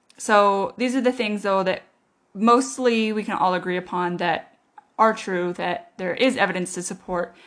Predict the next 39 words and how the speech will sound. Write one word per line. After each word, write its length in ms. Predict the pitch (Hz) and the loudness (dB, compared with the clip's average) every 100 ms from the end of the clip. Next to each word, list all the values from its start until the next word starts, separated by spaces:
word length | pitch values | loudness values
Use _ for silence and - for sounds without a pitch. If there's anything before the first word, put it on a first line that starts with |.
| _ _ | _ _
um, 380 | 196 185 180 180 - | 0 2 0 -2 -2
and 360 | 185 185 175 | 0 0 0
will 200 | 185 208 | 2 2
work 240 | 185 180 - | 2 -2 -4
for 320 | 185 175 175 | -4 -2 -2
pretty 160 | 175 | -4
much 160 | 175 160 | -8 -6
everybody. 420 | 160 - - 196 - _ _ _ _ _ _ _ _ _ _ _ _ _ _ _ _ _ - - | -8 -8 -10 -12 -16 _ _ _ _ _ _ _ _ _ _ _ _ _ _ _ _ _ -20 -4
Okay, 320 | 202 208 269 359 | -2 0 0 -2
so 280 | - 220 | 0 0
let's 260 | 214 - - | 0 -4 -4
dive 300 | 202 190 170 | -2 0 0
in. 260 | 156 151 - _ _ - _ _ - | -4 -6 -12 _ _ -20 _ _ -4
The 320 | 233 233 233 | 0 2 0
first 320 | - 311 330 | 2 2 2
thing 180 | 302 277 | 2 4
that 80 | 269 | 4
I 80 | 240 | 2
know 160 | 226 | 0
for 140 | 226 233 | -2 -6
sure 260 | 208 196 | -4 -2
is 240 | - 196 185 | -2 -4 0
that 380 | 190 180 - - | 0 0 -4 2
all 400 | 254 254 269 254 | 4 4 2 0
diets 300 | 220 208 175 | 0 0 -2
work, 360 | 165 - - - | -4 -6 -12 -6
but 320 | 190 - - | -6 -6 0
not 240 | 214 - | 0 2
all 160 | - 208 | 4 4
diets 360 | 185 185 185 - | 4 0 0 -4
are 240 | 175 175 | -2 -2
for 420 | 180 - 175 170 - | -4 -6 -4 -2 -4
everyone. 440 | 165 - - - _ _ - _ | -6 -8 -10 -12 _ _ -20 _
So 320 | - 185 190 | 0 2 2
like 180 | 277 254 | 2 2
I 60 | 247 | 2
just 240 | 220 226 | 0 -2
said, 300 | 190 180 175 | 0 -2 -2
that 320 | 175 175 165 | -2 -2 -2